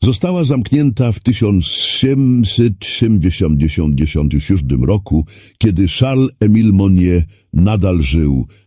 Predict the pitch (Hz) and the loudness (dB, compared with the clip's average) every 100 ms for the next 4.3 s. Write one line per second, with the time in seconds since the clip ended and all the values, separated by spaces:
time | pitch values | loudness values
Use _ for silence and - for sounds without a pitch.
0 | - 104 101 95 85 71 78 104 104 98 | -4 0 0 0 -2 0 2 2 0 0
1 | 85 76 95 82 73 95 - 80 71 85 | 0 0 -2 -2 -2 -4 -2 -2 -2 -2
2 | 78 87 82 - 85 - - 92 78 67 | -2 -2 -2 -2 -4 -4 -4 -2 0 -2
3 | 73 85 80 76 - 65 76 62 62 58 | -2 -2 -2 -2 -2 -2 0 -2 -2 -4
4 | 50 53 | -6 -6